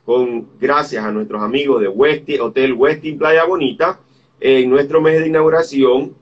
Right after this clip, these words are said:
estamos regalando una pasadía para una pareja, para que se pueda recargar la pareja, así como Carlos y Virginia, y viven con pasión cerca del mar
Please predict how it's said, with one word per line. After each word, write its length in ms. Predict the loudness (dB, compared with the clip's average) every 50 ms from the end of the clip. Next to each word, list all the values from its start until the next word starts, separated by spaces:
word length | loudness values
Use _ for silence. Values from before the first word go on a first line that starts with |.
| _ _
estamos 460 | -4 -2 -2 -2 -2 0 2 2 2
regalando 560 | 2 2 2 2 2 0 0 0 0 -2 -2 -2
una 420 | -2 -2 -2 -2 -2 -2 -2 -2
pasadía 840 | -2 -4 -4 -4 -6 -8 -6 -6 -8 -8 -4 -2 0 2 2 0 -2
para 260 | -2 -4 -4 -4 -4
una 380 | -6 -6 -6 -6 -6 -6 -8 -8
pareja, 640 | -6 -6 -4 -2 0 0 -2 -2 -2 -6 -8 -8 -8
para 240 | -8 -6 -6 -8 -8
que 160 | -10 -12 -10
se 120 | -10 -8 -4
pueda 300 | -2 0 0 0 0 0
recargar 1000 | -2 -2 -2 -2 -2 -2 -2 -2 -2 -2 -2 -4 -2 -2 0 0 0 0 0 0
la 180 | 0 0 0 0
pareja, 340 | 0 0 0 0 0 -2
así 200 | -2 -4 -6 -12
como 300 | -10 -8 -6 -6 -6 -4
Carlos 480 | -2 0 0 0 0 0 2 0 0 0
y 80 | -2 -6
Virginia, 800 | -8 -10 -10 -12 -12 -10 -8 -6 -2 0 2 2 0 0 -4 -10 _ _ _ _ _ _ _ _
y 140 | -6 -4 0
viven 360 | 2 4 4 4 2 2 0
con 240 | 0 0 0 0 -2
pasión 680 | -2 -4 -4 -2 0 0 2 2 2 2 0 -4 -10 -12
cerca 460 | -6 -2 -2 0 0 0 -2 -2 -2 0
del 220 | 0 0 -2 -2 -4
mar 580 | -2 0 0 0 2 0 0 0 -2 -4 -8